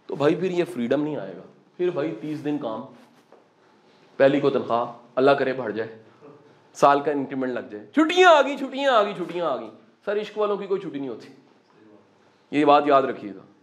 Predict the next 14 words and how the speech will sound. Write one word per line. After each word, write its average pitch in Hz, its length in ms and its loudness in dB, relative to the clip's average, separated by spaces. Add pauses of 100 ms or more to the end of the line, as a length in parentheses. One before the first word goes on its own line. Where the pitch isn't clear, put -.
(420)
जिस 156 120 -2
बंदे 160 280 2
को 190 80 4
अपने 185 240 2
काम 170 300 0
से 175 120 -4
इश्क 170 180 -8
है 175 60 0
ना, 175 100 -2
उसकी 165 200 -8
कोई 156 160 -6
छुट्टी 107 220 -12
नहीं 98 100 -14
है, 90 180 -20